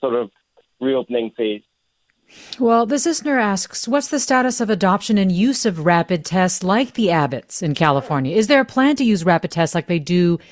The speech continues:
Speaker 2: in the Northeast?" Doctor Peter Chin Hong, do you know,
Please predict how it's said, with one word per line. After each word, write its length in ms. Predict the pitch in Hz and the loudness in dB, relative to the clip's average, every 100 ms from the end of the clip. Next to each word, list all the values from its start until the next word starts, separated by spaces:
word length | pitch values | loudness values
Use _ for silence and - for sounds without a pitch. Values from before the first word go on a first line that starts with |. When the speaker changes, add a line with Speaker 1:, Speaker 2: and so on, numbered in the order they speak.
| - - | -14 0
Speaker 2:
in 220 | 214 208 | 2 4
the 80 | 208 | 2
Northeast?" 840 | 190 190 185 226 208 147 - - _ - - _ - | 2 0 -2 -2 -2 -4 -8 -16 _ -20 -20 _ -6
Doctor 260 | 202 196 208 | -4 -2 -4
Peter 220 | 202 220 | -2 -2
Chin 160 | 226 | 0
Hong, 180 | 214 214 | 2 2
do 80 | 208 | 0
you 160 | 220 220 | 0 2
know, 640 | 202 196 202 208 202 | 0 0 -2 -2 -4